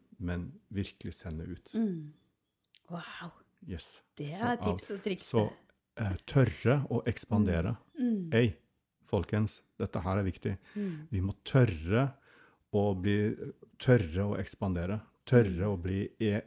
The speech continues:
Speaker 1: et med, med universet. Altså, det er å virkelig, eh, stretch and expand. Bang! Det er større, større
Speaker 2: Ja.
Speaker 1: enn størst.
Speaker 2: Mm.
Speaker 1: Eh, men så kan vi også bli mindre enn minst.
Speaker 2: Mm.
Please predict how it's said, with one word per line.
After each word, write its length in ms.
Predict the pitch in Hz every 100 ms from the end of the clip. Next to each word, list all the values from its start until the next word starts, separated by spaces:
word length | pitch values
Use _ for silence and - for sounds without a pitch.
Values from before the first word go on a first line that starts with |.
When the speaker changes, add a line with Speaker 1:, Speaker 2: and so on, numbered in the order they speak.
| _
Speaker 1:
et 480 | 123 117 - - -
med, 640 | 98 92 95 98 98 95 95
med 240 | 92 101
universet. 520 | 98 98 82 - 110 - _ _ _ _ _ _ -
Altså, 360 | 95 - 104
det 80 | 98
er 240 | 92 87
å 140 | 95 98
virkelig, 720 | 92 110 - - 98 107 107 - 90 95 95
eh, 40 |
stretch 600 | - - 117 131 - - -
and 180 | - 113
expand. 680 | 98 - - 101 113 110 - - - - - - _ -
Bang! 340 | 139 127 95 78 - _ _ -
Det 1000 | 359 - - 440 _ - _ - - _ -
er 60 |
større, 580 | 98 - 95 90 117 156
større 480 | - - 107 87 92
Speaker 2:
Ja. 140 | 127 -
Speaker 1:
enn 100 | 120
størst. 540 | - 117 120 - - - -
Speaker 2:
Mm. 500 | 233 214 175 151 156 _ _ _ _ _ _ 92
Speaker 1:
Eh, 240 | 90 92 -
men 100 | 110
så 160 | - 180
kan 140 | 190
vi 60 | 170
også 180 | -
bli 140 | 143 151
mindre 400 | 127 120 113 120
enn 80 | 117
minst. 260 | - -
Speaker 2:
Mm. 380 | 302 294 247 269